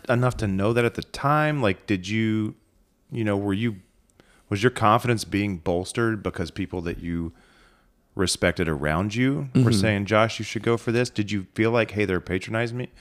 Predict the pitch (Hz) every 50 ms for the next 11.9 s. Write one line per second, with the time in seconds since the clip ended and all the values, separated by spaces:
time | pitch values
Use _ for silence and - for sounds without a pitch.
0 | - - - - - - 113 107 101 98 92 131 127 131 135 135 - - 101 92
1 | 98 104 - - 107 101 90 - - 104 95 90 90 92 95 95 92 90 85 -
2 | - - - - 87 87 80 - - 85 85 85 82 80 78 73 73 85 82 -
3 | 76 73 80 87 82 80 80 82 82 80 80 76 76 76 - - - _ _ _
4 | 113 120 127 123 120 113 110 - - - 104 95 - 95 90 87 - 90 87 85
5 | 82 82 85 - _ - - - - - - - 90 - 98 92 80 87 85 82
6 | 80 76 - 85 80 76 - - 80 76 - 73 - 175 135 107 - - - -
7 | _ - - - 120 117 113 110 107 101 - - - - - _ - - - _
8 | _ - - 113 107 107 101 101 92 - - 101 110 113 113 104 95 98 110 139
9 | 123 104 107 82 - 110 - - 104 90 - 90 95 - - 92 92 95 92 87
10 | 87 - - - - _ - 98 92 85 90 92 98 - 92 92 92 90 - -
11 | _ _ _ _ _ _ - - - 104 98 92 92 92 92 92 -